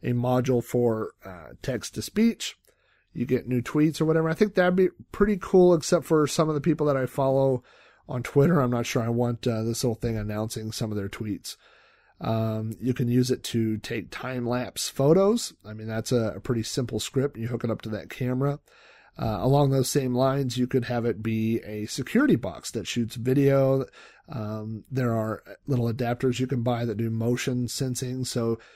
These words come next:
you could really build this entire thing to be the entire, um, guts to a, uh, home security system. So I think that would be pretty cool. Um, let's skip some of these. Let's see.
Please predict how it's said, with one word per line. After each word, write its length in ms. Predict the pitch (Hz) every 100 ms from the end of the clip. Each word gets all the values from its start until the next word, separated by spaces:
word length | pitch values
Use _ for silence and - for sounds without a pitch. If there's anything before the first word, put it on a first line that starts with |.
| _
you 100 | 214
could 140 | 247 202
really 380 | 135 131 123 - 123
build 220 | 123 147
this 180 | 151 131
entire 300 | 123 135 123
thing 200 | 120 170
to 60 | 147
be 120 | 117
the 120 | 117
entire, 680 | 117 117 123 123 123 117 - _
um, 440 | 110 104 104 104 113 _ _ _ _ _ -
guts 540 | 123 156 208 107 - -
to 240 | - 131
a, 420 | 117 107 107 110 - _ _ _ -
uh, 420 | 107 110 - 190 85 -
home 260 | - 143 135
security 440 | 139 - 165 107
system. 440 | - 107 - 71
So 120 | - 117
I 60 |
think 180 | 120 123
that 140 | 110
would 140 | 127 139
be 100 | -
pretty 220 | - 117
cool. 260 | - 113 - _ _ _ _ _ _ -
Um, 640 | 147 156 147 147 151 156
let's 220 | 196 202 -
skip 320 | - 131 -
some 160 | 117
of 80 | 117
these. 260 | 113 110 113
Let's 180 | 110 -
see. 340 | 110 104 101